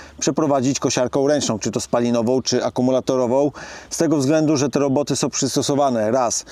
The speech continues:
do tego, aby, e, kosić trawkę na przykład pięć, sześć centymetrów i codziennie ją skaszać, tylko delikatnie, a dwa, zaleca się wizualne sprawdzenie takiego trawnika po zimie, bo różne rzeczy możemy na nim tam znaleźć, czy to jakieś gałęzie, czy kamienie,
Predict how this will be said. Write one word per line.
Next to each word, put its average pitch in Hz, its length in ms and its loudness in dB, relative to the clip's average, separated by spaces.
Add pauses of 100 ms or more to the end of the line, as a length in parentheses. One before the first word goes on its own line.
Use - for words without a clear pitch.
(240)
do 127 100 0
tego, 143 420 0
aby, 127 480 2 (100)
e, 120 340 0
kosić 123 460 -2
trawkę 123 460 0
na 117 100 0
przykład 107 380 -2
pięć, 123 320 0
sześć 120 180 -2
centymetrów 117 580 -2
i 123 60 0
codziennie 127 360 2
ją 123 100 0
skaszać, 117 520 -2
tylko 127 240 0
delikatnie, 127 640 0 (300)
a 139 120 0
dwa, 156 500 0
zaleca 147 400 0
się 139 400 0
wizualne 135 480 2
sprawdzenie 131 480 0
takiego 117 300 -2
trawnika 120 380 0
po 120 100 0
zimie, 123 360 0 (260)
bo 139 280 2
różne 135 300 2
rzeczy 127 240 0
możemy 120 360 0
na 113 140 0
nim 113 160 -2
tam 113 200 0
znaleźć, 123 380 -2
czy 135 100 -2
to 139 100 0
jakieś 113 200 -2
gałęzie, 123 400 2
czy 117 120 -2
kamienie, 120 480 0